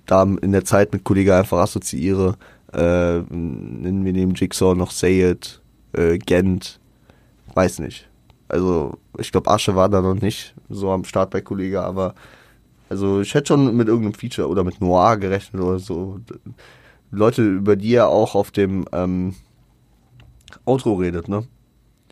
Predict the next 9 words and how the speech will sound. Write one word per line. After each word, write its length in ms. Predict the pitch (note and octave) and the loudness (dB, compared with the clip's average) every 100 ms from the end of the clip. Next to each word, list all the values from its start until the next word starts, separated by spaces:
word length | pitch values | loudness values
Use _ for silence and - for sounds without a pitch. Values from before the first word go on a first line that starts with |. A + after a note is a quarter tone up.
| _ - | _ -4
Was 280 | - F#3 - | 0 0 2
auch 260 | A2 A2+ - | 2 2 2
teilweise 380 | A2 G#2+ G2 | 2 2 0
schlecht 280 | F#2+ G#2 G2+ | -4 -4 -4
gealtert 340 | - F2 G#2+ F#2 | -2 -2 -2 -4
ist. 220 | F2+ - | -6 -10
Ich 60 | - | -10
find's 180 | A#2 | -6
lustig. 340 | B2+ C3+ A#2 | -6 -4 -4